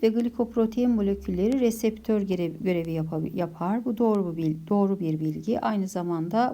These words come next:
bu moleküller hücrenin özgürlüğünü oluşturur. O yüzden doğru cevabımız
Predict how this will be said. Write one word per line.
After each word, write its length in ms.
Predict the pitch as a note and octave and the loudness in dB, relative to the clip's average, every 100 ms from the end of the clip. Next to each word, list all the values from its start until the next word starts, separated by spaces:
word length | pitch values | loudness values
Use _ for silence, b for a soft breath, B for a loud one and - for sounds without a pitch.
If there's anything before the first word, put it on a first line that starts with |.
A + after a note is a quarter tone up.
| G#3+ | 0
bu 80 | G#3 | 0
moleküller 600 | F#3+ F3+ F3 E3 F#3+ G3+ | 0 -4 -4 -2 -2 -2
hücrenin 580 | G#3 F3 E3 G3 A#3+ B B B - | -4 -2 0 0 0 B B B 0
özgürlüğünü 800 | G3+ F#3 G3+ F#3 F3+ F3 F3+ D#3+ B B - | 2 2 2 0 2 0 0 -4 B B -4
oluşturur. 760 | F3+ E3+ - - D3 A3 C4+ B B B - | -2 -2 -6 -6 0 0 0 B B B -4
O 120 | - | 0
yüzden 540 | G#3 - - G3+ A#3+ - - F#3 | 0 -2 -2 0 0 -2 -8 -2
doğru 360 | G3+ G3 G3 G3+ | 2 2 0 -2
cevabımız 720 | F3 E3 D#3+ E3 G3 A3+ | 0 0 -2 0 0 0